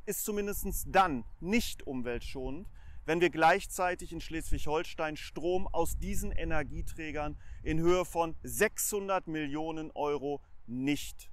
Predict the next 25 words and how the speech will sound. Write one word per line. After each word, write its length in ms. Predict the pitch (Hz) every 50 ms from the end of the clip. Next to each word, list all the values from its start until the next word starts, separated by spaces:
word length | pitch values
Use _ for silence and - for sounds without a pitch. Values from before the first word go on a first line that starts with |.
| -
nutzen. 520 | - 117 120 117 - - - - 95 87 - - - - - - - - - - - - - - - - -
Ich 240 | 233 240 - - -
werde 280 | 202 220 214 214 214
mich 360 | 208 208 214 220 - - - _ -
für 220 | - - - 160
die 120 | 139 151 143
Förderung 640 | - - 160 165 170 170 170 147 160 165 160 165 - -
energieschonender 960 | - 185 185 185 180 165 175 220 226 214 - - 151 143 143 143 143 151 -
Umbaumaßnahmen 840 | - 214 208 170 147 123 123 123 123 123 127 - - 139 135 143 147 - - - - - -
ebenso 520 | 220 208 202 202 202 208 185 196 208 -
einsetzen 680 | - 175 190 196 196 170 190 196 190 - - - 196 196 - - - - -
wie 100 | - 151
für 180 | 156 - - 156
die 100 | 139 160
Erforschung 760 | - 135 131 - - 156 165 170 170 - - 175 165 160 156 147 127 117
nachhaltiger 720 | 131 143 147 147 139 139 139 143 143 143 147 139 135 139
Antriebsstoffe. 680 | 120 120 113 - - 110 - - - - 87 90 - - - - - - - - - - - - - -
Das 200 | - 156 151 -
D-L-R-Institut 1160 | - 165 165 160 156 165 - 165 175 185 - 180 196 190 - - 185 170 - 185 185 185 - - -
mit 180 | - 143 151 -
seinem 220 | 170 160 160 160
zukünftigen 800 | - - 214 208 - - 196 196 - - - 175 175 156 165 151
Standort 580 | - - - 170 170 185 - - 160 160 156
in 160 | - 147 135 107
Geesthacht 460 | 131 156 160 - - - 160 151